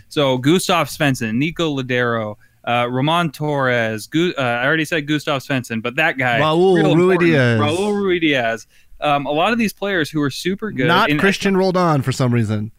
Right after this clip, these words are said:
Speaker 1: And, but, but I, I don't remember, but I think even Kim Kee-hee, I think the Sounders were able to work out something with South Korea to say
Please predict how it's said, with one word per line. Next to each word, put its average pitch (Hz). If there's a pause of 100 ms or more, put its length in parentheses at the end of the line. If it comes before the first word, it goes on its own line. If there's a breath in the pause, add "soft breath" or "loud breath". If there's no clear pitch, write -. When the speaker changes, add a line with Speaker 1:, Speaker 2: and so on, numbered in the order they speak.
(200)
Speaker 1:
And, 156
but, 156
but 156
I, 151
I 143 (160)
don't 160
remember, 170
but 139
I 139
think -
even 151
Kim 151
Kee-hee, 135
I 135
think 139
the 139
Sounders 135
were 135
able 135
to 123
work 117
out 123
something 139
with 131 (160)
South 131
Korea 131
to 139
say 127